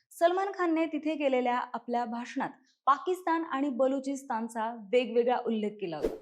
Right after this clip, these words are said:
सलमान सारख्या, ज्याचे भारतासोबत पाकिस्तानमध्ये सुद्धा चाहते आहेत, अशा सेलिब्रिटीने हे बोलणं पाकिस्तानी लोकांना आणि सरकार यांना खूप लागलंय. जॉय रियाध फोरममध्ये बोलताना सलमान खान म्हणाला होता की, "तुम्ही जर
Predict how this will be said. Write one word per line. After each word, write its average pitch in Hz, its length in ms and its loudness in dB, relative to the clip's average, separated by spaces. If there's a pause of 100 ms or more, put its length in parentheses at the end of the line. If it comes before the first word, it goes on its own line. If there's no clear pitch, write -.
(240)
सलमान 339 420 4
सारख्या, 302 420 4
ज्याचे 269 360 0
भारतासोबत 233 920 -2
पाकिस्तानमध्ये 269 720 -2
सुद्धा 226 360 -6
चाहते 226 420 -6
आहेत, 202 180 -2 (340)
अशा 339 280 2
सेलिब्रिटीने 311 680 0
हे 262 220 0
बोलणं 247 400 0
पाकिस्तानी 269 680 -2
लोकांना 240 400 2
आणि 214 340 -4
सरकार 220 520 2 (160)
यांना 233 360 -2
खूप 247 180 -6
लागलंय. 202 400 2 (480)
जॉय 370 260 6
रियाध 302 420 2 (120)
फोरममध्ये 285 640 2
बोलताना 233 540 0
सलमान 277 500 0
खान 285 140 -2
म्हणाला 240 340 2
होता 247 260 2 (360)
की, 302 200 -2
"तुम्ही 330 240 6
जर 370 160 4